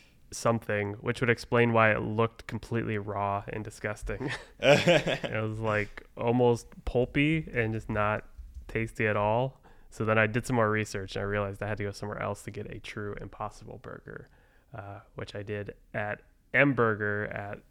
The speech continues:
Speaker 1: which is a Chicago area.
Speaker 2: That's also where I went.
Speaker 1: Nice. And, uh,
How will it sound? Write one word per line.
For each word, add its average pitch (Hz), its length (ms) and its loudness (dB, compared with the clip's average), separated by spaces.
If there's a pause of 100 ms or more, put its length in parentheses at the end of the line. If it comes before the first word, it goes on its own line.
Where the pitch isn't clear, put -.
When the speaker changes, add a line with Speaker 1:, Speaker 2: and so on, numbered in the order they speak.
(120)
Speaker 1:
which 107 200 -8
is 110 120 -14
a 107 80 -12
Chicago 110 720 2
area. 104 580 -6 (240)
Speaker 2:
That's 147 220 6
also 170 280 8
where 175 140 4
I 185 120 4
went. 87 500 -4
Speaker 1:
Nice. - 380 -6 (520)
And, 120 380 6
uh, 123 400 4